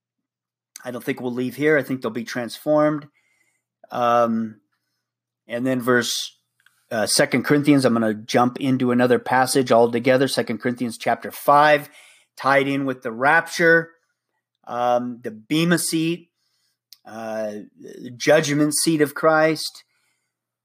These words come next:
and that's tied in. So we, verse six, First Corinthians five, six through ten. So we are always confident, knowing that while we are at home in the body, are absent from the Lord,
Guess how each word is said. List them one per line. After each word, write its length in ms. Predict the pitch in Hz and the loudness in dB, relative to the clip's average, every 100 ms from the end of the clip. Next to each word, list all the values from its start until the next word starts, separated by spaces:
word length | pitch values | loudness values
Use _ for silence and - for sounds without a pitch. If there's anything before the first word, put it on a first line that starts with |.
| _ | _
and 280 | - 113 123 | -12 -6 -4
that's 220 | 127 - | -4 -4
tied 440 | - - 135 131 | -4 2 4 4
in. 240 | 131 147 151 | 4 2 2
So 240 | - 135 | 2 2
we, 560 | 127 127 151 156 160 160 | 2 2 6 6 6 2
verse 380 | 139 131 131 - | 0 0 0 -4
six, 360 | - 156 151 - | 2 2 2 -8
First 300 | - 139 - | -6 -6 -6
Corinthians 460 | 143 131 139 120 - | -10 -8 -8 -10 -12
five, 680 | - 147 147 147 147 143 - _ _ _ | 0 2 2 2 0 -4 -12 _ _ _
six 300 | - 139 - | -10 -10 -10
through 140 | 120 | -14
ten. 500 | - 143 147 147 147 143 _ _ _ _ _ | -8 -4 -2 -2 -6 -12 _ _ _ _ _
So 280 | - 131 120 | -6 -2 -2
we 640 | 123 139 160 160 165 151 - _ _ _ _ _ _ _ _ _ _ _ - | -2 2 4 4 4 0 -6 _ _ _ _ _ _ _ _ _ _ _ 0
are 120 | 123 | 4
always 300 | 135 143 123 | 6 4 2
confident, 600 | - 156 156 165 156 160 | 2 2 2 0 0 -2
knowing 360 | 151 143 151 151 | 0 2 4 4
that 280 | 135 123 - _ _ _ _ | 0 -2 -6 _ _ _ _
while 460 | 139 135 139 151 165 | -10 0 6 6 6
we 160 | 160 | 4
are 100 | 156 | 2
at 100 | 143 | 0
home 360 | - - 156 165 | -4 -6 -4 -4
in 80 | 156 | -4
the 100 | 143 | -6
body, 560 | 123 139 139 139 151 | -4 0 2 2 0
are 200 | 139 123 - | -2 -4 -6
absent 720 | 135 139 143 - 151 156 - | -2 -2 -2 -6 -6 -6 -12
from 200 | - 147 | -10 -4
the 80 | 156 | -4
Lord, 440 | 160 131 127 123 | -2 -2 -2 -4